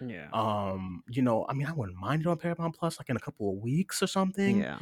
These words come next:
Speaker 2: But, like, let, let it have an, let it have some theater presence for
Speaker 1: Ooh,
Speaker 2: now,
Speaker 1: could
Speaker 2: you
Speaker 1: you
Speaker 2: know?
Speaker 1: imagine if they had done that last week? 'Cause people were making us nervous. They were like, "Watch,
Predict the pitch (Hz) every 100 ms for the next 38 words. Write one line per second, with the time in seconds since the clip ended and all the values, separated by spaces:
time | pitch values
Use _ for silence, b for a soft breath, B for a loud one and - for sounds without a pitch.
0 | - - 135 143 131 110 117 170 208 135
1 | 170 202 214 - - 160 147 127 120 170
2 | 185 - 147 135 123 - 113 117 113 101
3 | - 104 - 82 - 113 104 247 233 -
4 | 123 269 339 131 123 139 127 117 139 131
5 | 107 110 113 110 - 107 107 104 107 -
6 | 113 113 - 117 - 214 165 123 120 131
7 | - 123 117 131 147 220 226 220 - 220
8 | 208 202 170 165 151 170 165 -